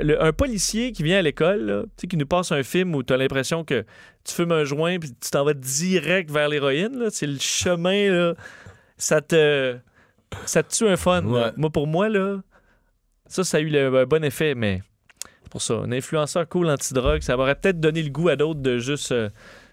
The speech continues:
Speaker 1: prendre du crack, là.
Speaker 2: Bon. Nouvelle option pour une application de rencontre.
Speaker 1: Oui,
Speaker 2: Mais on
Speaker 1: ça
Speaker 2: n'a pas déjà tout ce qu'il faut en matière d'application de rencontre ?
Speaker 1: Oui, mais c'est une nouvelle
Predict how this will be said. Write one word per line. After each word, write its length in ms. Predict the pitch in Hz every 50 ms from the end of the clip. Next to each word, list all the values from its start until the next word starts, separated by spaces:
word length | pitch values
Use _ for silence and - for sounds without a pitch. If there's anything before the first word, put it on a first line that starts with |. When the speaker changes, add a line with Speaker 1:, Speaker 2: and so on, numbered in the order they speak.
| _ _ _ _
Speaker 1:
prendre 240 | - - 139 139 131
du 80 | 120 113
crack, 360 | - 131 135 139 135 - -
là. 80 | 120 107 104
Speaker 2:
Bon. 160 | 104 95 - - _ _ _ - - - - - - - - -
Nouvelle 280 | - 160 180 175 220 254
option 460 | 220 165 - - - 190 190 208 233 214
pour 260 | 160 - 151 147 143
une 100 | 151 151
application 640 | 151 127 - 151 165 - 160 151 135 - - 185 185
de 80 | 160 147
rencontre. 720 | 127 120 151 147 139 - - 160 160 147 120 101 87 - - - -
Speaker 1:
Oui, 240 | 143 202 277 285 220
Speaker 2:
Mais 60 | 220
on 20 | 226
Speaker 1:
ça 80 | 254
Speaker 2:
n'a 60 | 277
pas 140 | 123 - 196
déjà 220 | 180 170 160 175 185
tout 120 | - 160
ce 80 | 123 110
qu'il 120 | - -
faut 120 | - 214
en 40 | 277
matière 240 | 262 185 - 214 202
d'application 520 | 196 185 165 - - - 180 151 - 196
de 60 | 190 180
rencontre ? 440 | 170 151 - 202 262 269 214 -
Speaker 1:
Oui, 80 | - 196
mais 80 | 226 202
c'est 140 | - - 170
une 60 | 160
nouvelle 320 | 156 147 180 190 196 185